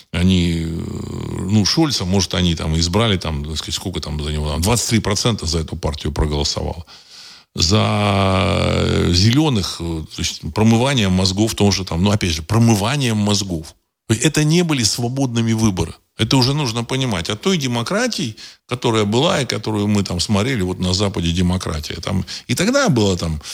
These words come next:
со всякими нюансами. А щас от, э, демократии ничего не осталось. Даже рожек и ножек <laughs> не, не осталось, понимаете, так сказать. Там ходит вот, э, в Бундестаге, в гер-, э, в немецком, эта партия «Альтернатива для Германии». Как её пропустили, я, я не знаю.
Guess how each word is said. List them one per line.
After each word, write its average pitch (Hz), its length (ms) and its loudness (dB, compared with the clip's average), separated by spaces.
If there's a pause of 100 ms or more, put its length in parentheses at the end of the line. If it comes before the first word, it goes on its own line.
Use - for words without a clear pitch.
(380)
со 110 160 4
всякими 95 420 4
нюансами. 82 600 2
А 98 100 0
щас 220 300 2
от, - 340 -4
э, 135 520 2
демократии 135 640 0
ничего 139 540 4
не 101 100 2
осталось. 85 560 -4
Даже 120 400 4
рожек 143 420 0
и 139 40 -4
ножек 107 320 -2 (220)
<laughs> - 160 0
не, 113 60 4
не 107 120 4
осталось, - 640 -2
понимаете, - 540 -2
так 95 140 -6
сказать. - 260 -8 (460)
Там 131 180 4
ходит 180 380 2
вот, 95 180 -4
э, 90 120 0 (460)
в 90 220 0
Бундестаге, 104 720 2
в 78 40 -4
гер-, 95 220 0
э, 82 220 0
в 85 60 -2
немецком, 90 480 0
эта 87 160 -2
партия 95 460 -2
«Альтернатива 98 600 0
для 90 160 -2
Германии». 101 480 0
Как - 200 -2
её 101 120 4
пропустили, 104 600 0
я, 95 260 0
я 101 120 2
не 101 120 4
знаю. 82 320 -2